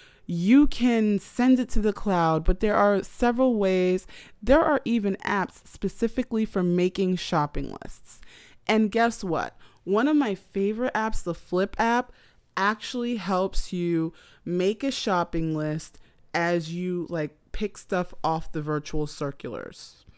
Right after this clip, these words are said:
This app has several circulars depending upon your area and region, and you can just touch that item that you want on the circular, it circles it, and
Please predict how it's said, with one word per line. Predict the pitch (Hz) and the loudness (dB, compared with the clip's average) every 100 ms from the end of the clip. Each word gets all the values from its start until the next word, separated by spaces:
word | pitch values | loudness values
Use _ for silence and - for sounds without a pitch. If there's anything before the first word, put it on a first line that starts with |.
| _ _ _ _ _ _ | _ _ _ _ _ _
This | 190 - | -4 -2
app | 165 202 | -4 -4
has | 196 180 | -6 -8
several | - 214 220 247 | -8 -6 -4 -4
circulars | 240 214 190 190 180 180 180 - _ - | -4 -2 -2 -2 -2 0 -2 -6 _ -8
depending | 175 - 180 202 | 10 10 10 -4
upon | - 214 220 | -4 -4 -4
your | 226 | -6
area | - 165 156 156 151 | -6 -6 -4 -4 -4
and | 165 156 | -4 -2
region, | 147 139 143 143 156 - - _ _ _ _ | -4 -4 -4 -6 -8 -12 -20 _ _ _ _
and | 190 180 175 180 _ | -6 -4 -6 -8 _
you | - 196 | -10 -10
can | 202 202 180 | -4 -4 -2
just | 175 165 160 - _ _ _ - | -2 -2 -4 -10 _ _ _ -18
touch | - 226 247 - | -2 -2 -2 -4
that | 247 226 | -2 0
item | 196 196 202 208 | 2 2 0 0
that | 208 - | -2 -2
you | 208 | -2
want | 196 196 196 - | 0 0 0 -2
on | 185 190 | -2 0
the | 208 | -2
circular, | - 208 214 220 214 - | -2 -4 -2 -4 -4 -4
it | 165 | -8
circles | - - 196 208 233 226 | -4 -2 -2 -2 -4 0
it, | 240 247 - - - | 0 -2 -6 -20 -6
and | - | -2